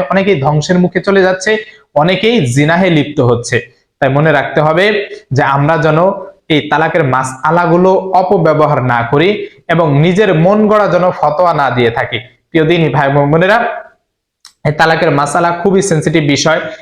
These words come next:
এগুলো আমরা মোবাইল দেখে, YouTube দেখে বা Facebook দেখে নিজেরা জেনে সেটার উপরই যেন, আহ, ভরসা না করি। শুধুমাত্র এখান থেকে আমরা একটা জানার বিষয় বা সামান্য সময়ের জন্য এটা আমরা, আহ, গ্রহণ করতে পারি, সমাধান নিতে পারি।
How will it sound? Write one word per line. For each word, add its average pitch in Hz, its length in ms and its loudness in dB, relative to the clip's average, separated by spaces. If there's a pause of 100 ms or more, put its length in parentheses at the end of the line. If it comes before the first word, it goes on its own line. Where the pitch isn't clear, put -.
(120)
এগুলো 214 600 2
আমরা 156 260 0
মোবাইল 160 420 2
দেখে, 160 260 2 (180)
YouTube 165 320 2
দেখে 160 240 0
বা 156 200 0
Facebook 156 360 0
দেখে 185 240 0 (380)
নিজেরা 170 420 2 (440)
জেনে 214 420 2
সেটার 180 400 0 (120)
উপরই 214 600 0
যেন, 160 140 2
আহ, - 560 -4
ভরসা 139 320 0
না 135 140 -2
করি। 131 180 0
শুধুমাত্র 220 400 0 (160)
এখান 202 280 -2
থেকে 208 200 -2
আমরা 180 220 0
একটা - 180 -2
জানার 160 380 0
বিষয় 165 340 0 (340)
বা 151 80 0 (200)
সামান্য 202 400 0 (520)
সময়ের 180 360 0
জন্য 180 200 2
এটা 160 320 0
আমরা, 147 260 2 (400)
আহ, 135 300 0
গ্রহণ 208 360 2
করতে 156 280 0
পারি, 151 200 0
সমাধান 185 400 0
নিতে 190 260 0
পারি। 117 260 -2